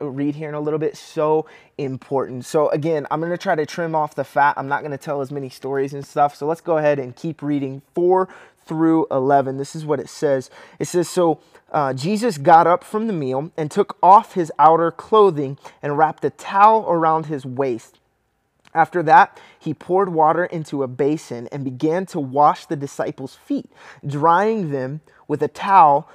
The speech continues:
that was wrapped around him. And then he came to Simon Peter, who said to him, 'Lord, are you gonna wash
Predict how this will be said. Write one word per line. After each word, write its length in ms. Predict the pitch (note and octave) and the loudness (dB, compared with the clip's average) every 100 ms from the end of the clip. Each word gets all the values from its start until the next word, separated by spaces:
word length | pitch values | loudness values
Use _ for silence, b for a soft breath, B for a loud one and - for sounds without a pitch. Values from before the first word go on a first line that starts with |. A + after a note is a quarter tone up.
| b | b
that 180 | C#3 D#3+ | -4 -4
was 140 | D3+ C3+ | -4 -4
wrapped 400 | C3 C3 C3 - | 2 4 4 0
around 520 | C#3 C3+ C#3 D3 C#3+ | -6 -2 -2 -2 -4
him. 260 | B2+ A2 A2+ B B | -12 -16 -18 B B
And 100 | D3+ | -4
then 120 | E3+ | -4
he 80 | F3+ | -2
came 240 | F3+ G3+ G3+ | -4 -6 -6
to 120 | E3+ | -8
Simon 500 | - E3 E3+ G3+ G#3+ | -4 -2 -2 -2 -6
Peter, 380 | - C3+ C3 C3+ | -6 -6 -6 -4
who 140 | D3+ | -6
said 480 | - - G#3 G3+ E3+ | -8 -4 0 0 0
to 120 | D#3+ | -8
him, 320 | B2+ B2 C3+ | -8 -10 -6
'Lord, 280 | D3+ E3+ A3 | 0 4 2
are 40 | C#3+ | 2
you 120 | F3+ | -4
gonna 160 | G#3+ | -2
wash 460 | D#3 C#3 D3+ G3 - | 0 4 4 4 -4